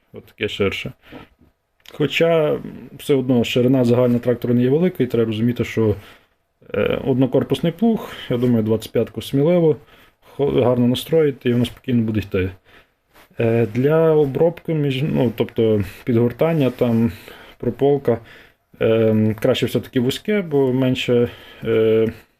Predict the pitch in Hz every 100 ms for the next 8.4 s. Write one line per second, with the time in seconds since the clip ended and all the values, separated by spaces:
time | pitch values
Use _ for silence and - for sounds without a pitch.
0 | _ - 117 120 127 117 123 117 131 123
1 | 110 131 120 113 113 - - _ _ _
2 | _ - 113 120 110 - - - - 120
3 | - 170 165 165 - 151 147 147 156 151
4 | 143 147 143 - _ _ _ _ _ _
5 | _ _ 143 160 160 151 151 143 127 120
6 | 127 117 123 123 120 - 117 - 113 117
7 | 113 - 110 104 117 110 107 107 95 90
8 | - - 139